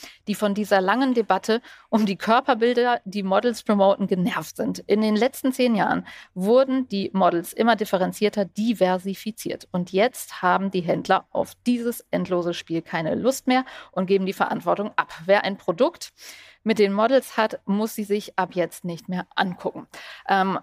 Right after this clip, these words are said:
liebe Grüße, Lena. Und ich finde, Lena hat den Punkt vor allem in diesem Seufzer, weil, ähm, man zum einen irgendwie, also man kann natürlich sagen, so, wir machen diverse Models,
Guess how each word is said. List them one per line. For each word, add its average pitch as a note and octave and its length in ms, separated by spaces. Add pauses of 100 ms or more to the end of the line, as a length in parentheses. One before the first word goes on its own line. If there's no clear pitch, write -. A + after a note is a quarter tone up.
liebe G#3 180
Grüße, G#3 220
Lena. C#4+ 300
Und A#3 200
ich - 140
finde, B3 220
Lena A#3 300
hat A3+ 140
den G#3+ 140
Punkt C4+ 180
vor - 140
allem A#3 180
in G#3 80
diesem G#3 320
Seufzer, A#3 720
weil, A3 340
ähm, G#3 460
man G#3 240
zum - 160
einen A3+ 240
irgendwie, G#3+ 340
also F#3 140
man G3+ 100
kann G#3+ 140
natürlich G#3 300
sagen, G3 220
so, G3 180
wir G3 280
machen G3+ 380
diverse G#3 440
Models, A#3+ 400